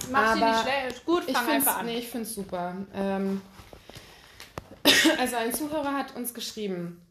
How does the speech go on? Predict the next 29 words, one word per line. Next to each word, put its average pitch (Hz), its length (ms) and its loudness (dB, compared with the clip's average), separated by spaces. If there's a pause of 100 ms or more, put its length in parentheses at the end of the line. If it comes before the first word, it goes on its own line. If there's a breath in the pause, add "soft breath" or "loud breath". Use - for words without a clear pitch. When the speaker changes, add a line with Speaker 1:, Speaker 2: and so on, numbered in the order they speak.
(500)
Speaker 2:
„Ich - 140 -10
bin 247 140 0
neulich 262 340 0
auf 208 80 -6
dem 202 180 0
Heimweg 196 380 0
vom 202 180 -4
Fitnessstudio 220 640 -6
die 196 120 -6
Gleimstraße 202 960 -2 (280)
im 202 440 2
schönen 269 340 -2
Prenzlauer 202 500 -2
Berg 175 260 -4
entlang 185 360 -4
geradelt. 160 600 -8 (560 loud breath)
Die 202 80 -2
Fahrbahn 214 460 2
war 196 120 0
von 202 160 -6
einem 196 240 0
vormittaglichen 214 1120 -4
Regenschauer 202 680 -2
noch 196 200 -2
mit 196 120 -6
einem 190 220 -2
zarten 226 420 -4
Wasserfilm 175 520 -4
benetzt, 160 460 -6